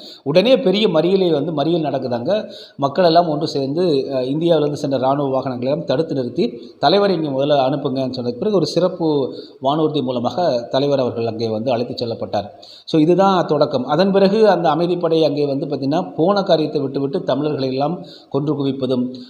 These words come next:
பெண்களை வன்புணர்ச்சி செய்வதுமான மிக கொடூரமான ம-, மருத்துவமனையில் தாக்குதல், குழந்தைகள் மீது தாக்குதல், பெரிய அளவுக்கு ஒரு தாக்குதல் எல்லாம் தொடங்கி மிகப்பெரிய ஒரு வெறுப்பை சம்பாதித்து ஒரு கட்டத்துல வந்து பார்த்தீங்கன்னா, அ, தமிழ் தேசிய விடுதலை குழுவும்,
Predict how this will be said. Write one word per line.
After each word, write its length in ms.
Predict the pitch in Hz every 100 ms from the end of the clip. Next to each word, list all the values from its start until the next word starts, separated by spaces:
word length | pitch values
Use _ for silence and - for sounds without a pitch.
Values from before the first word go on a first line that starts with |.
| _
பெண்களை 360 | 147 170 160
வன்புணர்ச்சி 460 | 135 143 156 151 147
செய்வதுமான 560 | 127 135 135 127 123 180
மிக 260 | 165 151
கொடூரமான 640 | 202 151 160 170 156 151 139
ம-, 320 | 131 131 131
மருத்துவமனையில் 600 | 139 160 170 151 139 131
தாக்குதல், 400 | 127 123 131 127
குழந்தைகள் 380 | 143 156 147 139
மீது 160 | 135
தாக்குதல், 380 | 131 127 143 175
பெரிய 320 | 170 170 202
அளவுக்கு 300 | 180 170 170
ஒரு 80 | 156
தாக்குதல் 440 | 143 131 139 131
எல்லாம் 220 | 127 135 135
தொடங்கி 520 | 123 123 131 220 - - - -
மிகப்பெரிய 520 | 123 151 214 233 233
ஒரு 100 | 175
வெறுப்பை 320 | 151 160 175
சம்பாதித்து 520 | 151 180 135 127 190
ஒரு 140 | 165 156
கட்டத்துல 340 | 160 190 190
வந்து 180 | 165 156
பார்த்தீங்கன்னா, 380 | 151 143 160 247 - - - - 139
அ, 180 | 135
தமிழ் 280 | 135 156 190
தேசிய 440 | 196 175 165 151 135
விடுதலை 460 | 143 151 147 131
குழுவும், 520 | 120 139 135 190 143